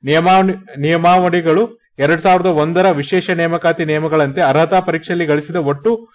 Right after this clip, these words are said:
ಶೇಕಡಾವಾರು ಅಂಕಗಳ ಮತ್ತು ವಯೋಮಿತಿ ಆಧಾರದ ಮೇಲೆ ನೇಮಕಾತಿಯನ್ನು ಮಾಡಲಾಗುವುದು ಅಂತ ಹೇಳ್ತಿದ್ದಾರೆ. So ನೋಡ್ರಿ, ಇಲ್ಲಿ ಯಾವುದೇ ತರನಾದಂತ ಪರೀಕ್ಷೆ ಇರಲ್ಲ. ಇಲ್ಲೇನಪ್ಪ ಅಂದ್ರೆ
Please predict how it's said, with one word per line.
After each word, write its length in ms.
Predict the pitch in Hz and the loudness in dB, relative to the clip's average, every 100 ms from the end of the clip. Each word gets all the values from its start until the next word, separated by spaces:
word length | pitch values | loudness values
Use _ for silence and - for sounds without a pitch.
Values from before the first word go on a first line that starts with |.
| _ _ - | _ _ -4
ಶೇಕಡಾವಾರು 580 | 165 165 196 190 180 180 | -2 0 2 4 4 2
ಅಂಕಗಳ 360 | 156 175 180 185 170 - _ _ 151 | 0 -2 0 2 0 -6 _ _ -10
ಮತ್ತು 240 | 156 208 | 0 2
ವಯೋಮಿತಿ 440 | 160 175 185 185 | 4 4 2 2
ಆಧಾರದ 400 | 180 147 170 170 | 2 4 2 0
ಮೇಲೆ 260 | 165 160 190 | -2 -2 -2
ನೇಮಕಾತಿಯನ್ನು 680 | 156 165 151 165 165 165 170 | -2 -2 0 -2 0 -4 0
ಮಾಡಲಾಗುವುದು 760 | 143 151 156 143 135 123 147 | 0 2 0 0 -2 -2 -4
ಅಂತ 160 | 127 143 | -2 -4
ಹೇಳ್ತಿದ್ದಾರೆ. 760 | 170 139 131 123 127 101 _ _ _ - | -4 -4 -6 -4 -4 -4 _ _ _ -6
So 60 | |
ನೋಡ್ರಿ, 200 | 165 170 | -4 0
ಇಲ್ಲಿ 120 | 202 151 | 2 4
ಯಾವುದೇ 260 | 135 160 | 2 0
ತರನಾದಂತ 400 | 170 165 170 165 | 0 0 0 0
ಪರೀಕ್ಷೆ 380 | 170 147 139 170 | -4 -4 -6 -4
ಇರಲ್ಲ. 200 | 147 175 | -2 0
ಇಲ್ಲೇನಪ್ಪ 400 | 156 160 170 165 | 0 0 -2 -4
ಅಂದ್ರೆ 200 | 156 | -8